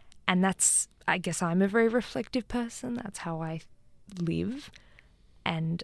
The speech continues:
I think a lot about the world that I live in now and that kind of alienated feeling and how I always feel like my life could be different if I pursued a different thing or if I lived in a different way.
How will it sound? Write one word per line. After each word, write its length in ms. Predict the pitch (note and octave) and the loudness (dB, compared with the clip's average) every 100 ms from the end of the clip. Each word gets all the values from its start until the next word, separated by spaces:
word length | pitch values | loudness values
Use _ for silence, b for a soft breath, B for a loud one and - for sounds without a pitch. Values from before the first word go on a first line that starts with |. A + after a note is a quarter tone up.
| - | -6
I 60 | |
think 300 | E3 - F3 | -6 -2 0
a 40 | F3 | 0
lot 200 | F3 E3+ | 0 0
about 320 | E3 E3 - | 0 -2 -2
the 80 | F3 | -4
world 340 | E3 D#3+ D#3 - | 0 0 -2 -4
that 120 | D#3+ | -4
I 140 | D#3+ | -2
live 240 | D#3 E3 E3 | -4 -6 -6
in 200 | E3 D#3 | -4 -4
now 460 | D#3 D3+ F#3 A3 A3+ - _ - _ - | -6 -8 -8 -8 -10 -20 _ -20 _ -8
and 200 | - E3+ | -4 -2
that 160 | - | -4
kind 280 | - E3 D#3+ | -4 -2 -2
of 260 | E3+ D#3 - _ - - | -4 -8 -16 _ -14 -8
alienated 800 | E3+ F3 F3 F3+ E3+ F3 F3+ E3+ | -4 -2 0 0 -2 -4 -6 -8
feeling 540 | - F3+ F3 F3+ A#3 - - - | -6 -4 -2 -2 -2 -6 -18 -18
and 160 | - E3 | -6 -2
how 160 | D#3+ E3 | -2 -4
I 120 | D#3 | -4
always 380 | E3+ E3+ E3 - | -2 -2 -4 -8
feel 360 | - E3 E3+ | -10 -4 -2
like 540 | F3 F2 E3 - - - b b b b b b b | 0 -2 -4 -10 -14 -14 b b b b b b b
my 240 | F#3+ E3+ E3+ | -4 -2 -2
life 420 | E3+ D#3 D#3+ - | -4 -4 -8 -8
could 240 | - F3+ D3+ | -2 0 0
be 120 | E3+ - | -6 -4
different 480 | F3+ - G3+ A#3+ - | -6 -2 2 2 0
if 160 | - - | -10 -6
I 80 | D#3+ | -6
pursued 840 | - D#3 - - E3+ E3 E3 D#3 - _ | -6 -8 -6 -4 -2 0 -2 -4 -14 _
a 80 | - | -6
different 440 | F3+ D#3+ - F3 D#3 | -4 -4 -4 -8 -8
thing 360 | - E3 F3+ | -4 -2 0
or 100 | B3+ | 0
if 140 | A3+ F3 | -2 0
I 100 | E3 | 0
lived 260 | E3 D3+ | -2 -4
in 140 | F#3+ E3 | -4 -2
a 80 | |
different 400 | D#3 - - E3+ | -2 -6 -6 -4
way. 480 | D3+ D3+ D#3 G#3 B3 | -4 -6 -6 -4 -6